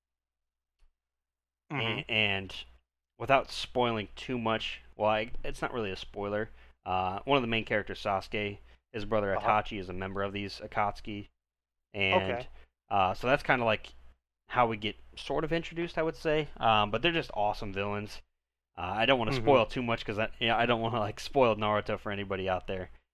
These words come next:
Speaker 2: Uh, but they're just a bunch of badasses. Um, and they have, like, some of 'em have some decent reasoning for why they're, like,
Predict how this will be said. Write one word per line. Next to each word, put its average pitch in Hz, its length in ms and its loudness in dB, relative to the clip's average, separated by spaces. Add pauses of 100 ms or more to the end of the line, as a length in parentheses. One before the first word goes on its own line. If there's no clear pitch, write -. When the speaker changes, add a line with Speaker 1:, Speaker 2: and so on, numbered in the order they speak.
(140)
Speaker 2:
Uh, 101 140 2
but 113 100 -2
they're 175 140 0
just 147 160 -8
a 113 40 -2
bunch 101 280 -6
of 92 60 -10
badasses. 92 840 -4 (400)
Um, 95 400 0 (1160)
and 110 300 -6 (320)
they 110 120 -4
have, 131 200 4
like, 113 180 2 (540)
some 185 200 4
of 175 80 0
'em 160 100 0
have 151 180 6
some 135 140 -6
decent 127 340 -4
reasoning 117 320 -2
for 110 120 -4
why 101 180 2
they're, 98 160 -2
like, 92 160 0